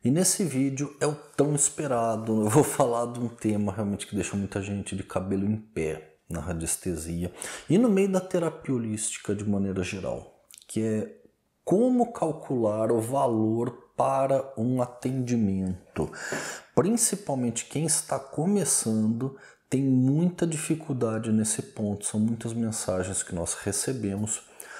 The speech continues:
"Sérgio, quanto que eu cobro por um atendimento?" É, e a maioria pergunta exatamente assim. Então, nesse vídeo, eu vou explicar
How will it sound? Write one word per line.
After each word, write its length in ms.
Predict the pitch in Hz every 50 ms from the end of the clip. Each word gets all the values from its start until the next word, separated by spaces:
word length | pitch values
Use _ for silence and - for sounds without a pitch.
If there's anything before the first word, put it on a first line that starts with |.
| - - _
"Sérgio, 520 | - - - - 151 165 165 143 123 123 - -
quanto 400 | - - 143 160 202 196 202 - -
que 100 | - -
eu 100 | 180 -
cobro 500 | - - - 151 151 147 151 156 160 156
por 160 | 151 - 156
um 140 | 156 151 147
atendimento?" 1000 | 135 139 - 147 147 147 143 135 120 117 120 120 117 110 110 110 - 78 78 - - - - - - - - - - - - - - - - - -
É, 180 | - 104 120 -
e 120 | - 120 120
a 60 | 120
maioria 380 | 117 127 156 180 160 143 151 160
pergunta 440 | 156 - 151 143 156 160 156 -
exatamente 840 | 147 120 107 107 107 113 117 117 - - 135 139 135 135 131 - - 147
assim. 320 | - - - - - - - - _ _ _ _ - - - - _ _ _ - - -
Então, 260 | 127 - - 165 190
nesse 280 | 202 190 - - - 123
vídeo, 500 | 101 101 113 135 139 110 90 85 78 76 - _ _ _ -
eu 100 | 104 98
vou 160 | 101 110 117
explicar 1000 | 113 - - - - - 110 - - - 110 110 110 110 107 107 104 98 -